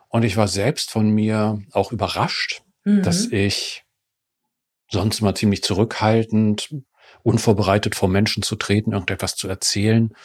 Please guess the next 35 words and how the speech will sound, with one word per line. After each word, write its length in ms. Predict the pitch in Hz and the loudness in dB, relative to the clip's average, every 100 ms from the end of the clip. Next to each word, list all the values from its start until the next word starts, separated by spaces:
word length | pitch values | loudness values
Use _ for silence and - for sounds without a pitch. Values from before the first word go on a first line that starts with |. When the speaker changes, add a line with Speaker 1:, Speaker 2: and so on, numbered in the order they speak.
| - - _ | -20 -20 _
Speaker 1:
Hui, 200 | - 110 | 0 0
das 180 | 104 90 | 0 -2
war 80 | 101 | -2
gar 140 | 92 | 0
nicht 120 | 120 - | 0 0
so 80 | |
mein 180 | 92 90 | -2 -4
Ding. 260 | 85 101 165 _ _ _ _ _ _ _ _ _ - | 0 -2 -2 _ _ _ _ _ _ _ _ _ -12
Ich 140 | - | -6
weiß 160 | 95 - | -4 -2
gar 140 | 90 | -2
nicht, 120 | 92 | -2
warum 140 | 92 98 | 0 0
ich 120 | 95 | 0
nicht 200 | 95 - | -4 -2
selber 300 | 98 98 90 | 0 2 2
auch 200 | 98 - | 0 0
<laughs> 0 | |
weggerannt 640 | 92 - - 127 92 110 | -2 2 2 2 2 2
bin 180 | 107 104 | 2 2
wie 80 | 101 | 2
die 120 | 95 | 2
anderen 300 | 95 117 107 | 4 2 2
beiden, 320 | 85 87 113 | 0 0 0
sondern 260 | 110 107 104 | 2 2 2
meine 200 | 101 98 | 2 0
Matte 300 | 80 - 104 | -2 -6 -6
gegriffen 500 | 110 107 107 110 117 | -6 -4 -2 2 2
habe 140 | 110 | 2
und 60 | 110 | 0
das 140 | 101 | -2
ausprobiert 600 | 117 135 - 92 98 92 | 0 0 0 -2 -2 -2
habe. 280 | 98 92 92 - _ - - - | -2 -2 -2 -8 _ -20 -18 -4
Diesen 220 | 95 101 | 2 2
Schritt 400 | - - 104 - | 2 0 0 -2